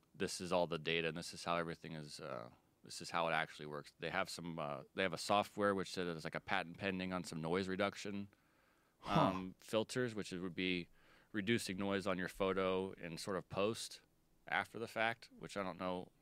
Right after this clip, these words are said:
Speaker 1: if that's, if it's tricking it or if it's just removing some of the data from your picture to make it look like a better picture.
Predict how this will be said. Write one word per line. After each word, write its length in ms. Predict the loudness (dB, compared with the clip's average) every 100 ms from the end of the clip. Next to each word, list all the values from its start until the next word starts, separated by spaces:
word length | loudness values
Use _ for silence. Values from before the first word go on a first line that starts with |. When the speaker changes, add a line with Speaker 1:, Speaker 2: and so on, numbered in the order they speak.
| -8
Speaker 1:
if 140 | -4
that's, 300 | -2 -2 -2
if 160 | -8 -8
it's 100 | -6
tricking 400 | 0 0 0 -2
it 220 | -2 -4 -10 -20 -20 -12
or 40 | -10
if 120 | -8
it's 140 | -4
just 260 | -4 -4 -2
removing 460 | -2 0 0 0 -2
some 200 | -2 -2
of 100 | -4
the 60 |
data 320 | -2 0 0 -2
from 180 | -6
your 80 | -8
picture 320 | -6 -6 -6
to 60 | -6
make 200 | -6 -6
it 60 | -8
look 140 | -6
like 140 | -6
a 40 | -4
better 240 | -2 -2
picture. 460 | -4 -6 -6 -12